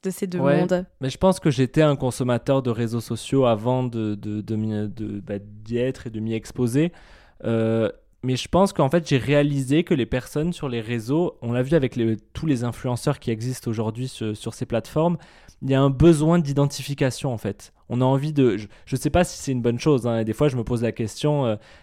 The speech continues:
Speaker 2: c'est peut-être pas la meilleure solution, mais on a besoin de s'identifier à une personne et se dire, « Bah voilà, avec cette personne, on se bat et on agit. » On a un peu, euh, cette représentation avec Camille Etienne en France, où voilà, c'est le modèle,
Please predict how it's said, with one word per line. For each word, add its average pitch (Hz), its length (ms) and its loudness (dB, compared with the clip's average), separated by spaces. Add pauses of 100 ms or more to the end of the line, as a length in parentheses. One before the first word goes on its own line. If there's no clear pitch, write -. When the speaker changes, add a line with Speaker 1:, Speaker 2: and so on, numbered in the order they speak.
Speaker 2:
c'est - 160 -10
peut-être 139 240 -2
pas 139 140 -2
la 139 100 2
meilleure 127 280 0
solution, 127 460 -2
mais 165 80 2
on 127 80 2
a 117 80 2
besoin 131 360 2
de 139 100 -2
s'identifier 135 600 -6
à - 20 -2
une 135 100 -4
personne 135 480 -2
et 131 60 0
se - 120 -10
dire, « 123 260 -4
Bah 117 80 0
voilà, 123 320 0 (200)
avec 139 400 0
cette - 220 -6
personne, 143 500 0
on 143 160 -4
se - 160 -4
bat 131 300 2 (320)
et 120 80 -4
on 127 140 0
agit. » 123 380 -4
On 113 120 -4
a 120 40 -2
un 120 120 -6
peu, 143 140 -2
euh, 135 260 6
cette - 160 -6
représentation 123 640 -4
avec 117 160 -2
Camille 120 300 -2
Etienne 120 260 -2
en 110 80 0
France, 156 420 -2
où - 40 -14
voilà, 123 240 0
c'est - 140 -10
le 110 140 -2
modèle, 123 480 0